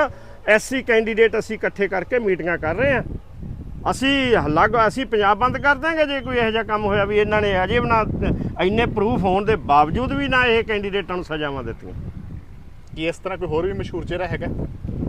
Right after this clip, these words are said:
Speaker 1: ਆਪਾਂ ਨੂੰ ਜੀ ਉਹਦੇ, ਅਹ, ਮਸ਼ਹੂਰ ਚਿਹਰੇ ਨਾਲ ਨਹੀਂ ਸੰਬੰਧਿਤ। ਸਾਡਾ ਮਕਸਦ ਆ ਕਿ ਜਿਹੜਾ ਕੈਂਡੀਡੇਟ ਸਾਡੇ ਤੇ ਹਿੱਕਾਂ, ਸਾਡੇ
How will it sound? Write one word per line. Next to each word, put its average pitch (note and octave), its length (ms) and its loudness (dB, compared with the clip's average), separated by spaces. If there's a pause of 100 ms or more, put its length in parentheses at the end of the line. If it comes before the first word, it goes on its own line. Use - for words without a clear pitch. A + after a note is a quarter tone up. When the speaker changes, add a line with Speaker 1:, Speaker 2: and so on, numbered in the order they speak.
(360)
Speaker 1:
ਆਪਾਂ A#3 320 8
ਨੂੰ C#4+ 120 2
ਜੀ D4+ 80 0
ਉਹਦੇ, D4 200 4
ਅਹ, A3+ 500 2
ਮਸ਼ਹੂਰ G3 640 0
ਚਿਹਰੇ C4+ 280 2
ਨਾਲ B3 220 6
ਨਹੀਂ C4+ 100 -2
ਸੰਬੰਧਿਤ। G3+ 500 0
ਸਾਡਾ G3 420 8
ਮਕਸਦ G#3 640 2
ਆ A3+ 140 6
ਕਿ A3+ 280 0 (100)
ਜਿਹੜਾ A#3 360 6
ਕੈਂਡੀਡੇਟ G#3 540 0
ਸਾਡੇ F#3 380 0
ਤੇ G3+ 380 2
ਹਿੱਕਾਂ, E3+ 520 0
ਸਾਡੇ F#3 580 2